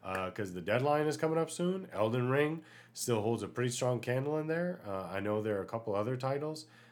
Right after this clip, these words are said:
uh, that are promising as well. Cult of the Lamb sounds really good. Mark's been, uh, you know, s-, our, our own Snipe ninety has been playing that quite a bit, uh, and he has even given his personal vouching that that could be a Game of the Year contender.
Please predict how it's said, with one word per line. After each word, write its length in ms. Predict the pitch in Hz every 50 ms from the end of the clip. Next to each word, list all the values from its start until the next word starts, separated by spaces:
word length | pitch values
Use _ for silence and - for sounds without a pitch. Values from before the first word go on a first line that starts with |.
| - - -
uh, 340 | 98 101 98 95 95 95
that 140 | 90 95 101
are 80 | 101 95
promising 520 | - - 104 107 107 107 107 - 107 104
as 100 | 95 87
well. 220 | 101 104 113 123 127
Cult 300 | 127 - 110 110 110 131
of 100 | 117 98
the 80 | 98
Lamb 480 | 90 90 90 92 98 104 120 139 156 151 -
sounds 400 | - - 117 107 104 98 92 90
really 280 | 95 107 107 110 110 101
good. 300 | 98 107 117 135 135 120
Mark's 300 | 95 95 98 95 - -
been, 340 | 107 104 101 101 101 101 - -
uh, 380 | 101 95 - 95 92 92 92 82 - - - - - - -
you 60 | -
know, 60 | 110 104
s-, 160 | 90 - -
our, 200 | - 98 98 92
our 220 | 92 98 98 98 98
own 100 | 101 98
Snipe 260 | - - 104 104 92
ninety 260 | 95 95 101 104 104
has 100 | 104 92
been 120 | 101 92
playing 260 | 82 - 104 101 98 101
that 180 | 110 113 110
quite 200 | - - 123 123
a 40 | 127
bit, 240 | 123 143 156 156 - - - - - - - -
uh, 220 | - 92 92 92 87
and 160 | 87 90 90
he 420 | 82 90 104 110 113 120 123 123 113
has 220 | 104 113 117 113
even 380 | 117 117 113 117 113 113 113 113
given 260 | 113 117 113 113 107
his 220 | 104 110 113 110
personal 360 | - - 123 120 - - 127 120
vouching 500 | 113 117 113 123 123 127 135 135 127 123
that 260 | 110 104 104 - 101
that 280 | 107 107 113 113 -
could 140 | - - 123
be 120 | 117 117 120
a 40 |
Game 220 | 113 117 113 113 117
of 60 | 120
the 60 | 120
Year 120 | 123 123 120
contender. 540 | - 127 117 - 127 127 135 143 156 156